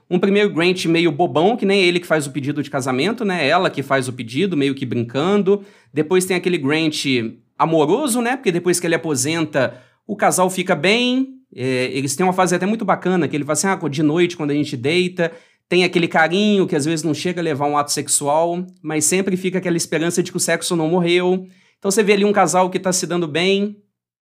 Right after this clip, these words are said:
depois da aposentadoria, depois tem aquele amoroso que tá esperando os trinta dias pra poder vê-la na clínica, depois já tem um infiel, depois aquele que tá buscando a redenção,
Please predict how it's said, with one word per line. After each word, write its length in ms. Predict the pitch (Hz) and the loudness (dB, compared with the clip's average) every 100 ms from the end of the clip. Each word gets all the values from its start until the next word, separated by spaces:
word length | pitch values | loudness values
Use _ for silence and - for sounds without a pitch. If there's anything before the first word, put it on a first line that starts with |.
| - | -4
depois 320 | 139 139 160 | -2 0 -2
da 60 | 151 | -2
aposentadoria, 840 | 139 135 139 131 127 175 185 190 196 - _ | -2 -2 -2 -2 -2 0 0 0 -4 -20 _
depois 280 | - 190 220 | -2 0 0
tem 100 | 220 | 0
aquele 200 | 196 196 | 0 2
amoroso 680 | 196 185 151 196 226 185 202 | 2 2 2 2 0 0 -4
que 80 | 202 | -4
tá 100 | 170 | -4
esperando 540 | - - 135 160 185 | -2 -2 0 0 0
os 120 | 147 | -2
trinta 260 | 147 156 135 | -4 -2 -4
dias 320 | 120 160 147 | -2 -4 -4
pra 80 | 143 | -8
poder 240 | 135 131 | -6 -6
vê-la 240 | 131 143 143 | -4 -4 -2
na 120 | 120 | -4
clínica, 600 | 120 139 175 185 185 175 - _ _ | -4 -4 -2 -2 -2 -4 -4 _ _
depois 320 | 139 147 175 | -4 0 2
já 80 | 180 | 2
tem 120 | 170 | 2
um 60 | 175 | 2
infiel, 800 | 175 165 143 143 170 180 185 196 | 2 2 2 4 2 2 0 -4
depois 280 | 147 165 160 | -4 0 0
aquele 220 | 165 175 | 0 -2
que 60 | 165 | 0
tá 80 | 165 | -2
buscando 360 | 151 - 170 | -2 -4 -4
a 40 | 160 | -4
redenção, 840 | 160 147 131 - 156 175 185 | -2 -2 -2 -2 -2 0 -2